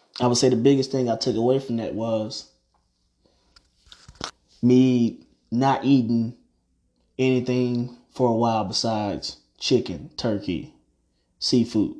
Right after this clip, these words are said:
Those were my biggest takeaways from that. And not only just that, it was also the fact that I started using different oils, using more olive oil, coconut oil, sunflower, and cutting off the canola,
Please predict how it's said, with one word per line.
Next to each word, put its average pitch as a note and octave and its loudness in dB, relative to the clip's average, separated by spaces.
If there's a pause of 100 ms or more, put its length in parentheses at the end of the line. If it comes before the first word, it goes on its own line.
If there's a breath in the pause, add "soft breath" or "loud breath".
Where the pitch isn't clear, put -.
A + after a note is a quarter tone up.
(880 soft breath)
Those A#2+ 2
were A#2+ 2
my A2+ -2
biggest A#2 0 (280)
takeaways G#2 -2
from G2 -10
that. E2 -12 (1400 soft breath)
And A#2 2
not C#3+ 4
only C3 2
just A#2 -2
that, C3 0 (840 soft breath)
it A#2+ 2
was A#2+ 0
also B2+ 2
the A#2+ 0
fact A#2+ 0
that B2+ 2
I A#2+ 0
started B2+ 2
using B2 2
different B2 0
oils, G#2+ -4
using B2+ 2
more C3 2
olive B2 2
oil, A2 0
coconut A#2 -2
oil, A2+ -4
sunflower, A#2+ -4 (280 soft breath)
and G#2+ -4
cutting B2+ 4
off A#2 -2
the A#2+ -4
canola, A#2+ -2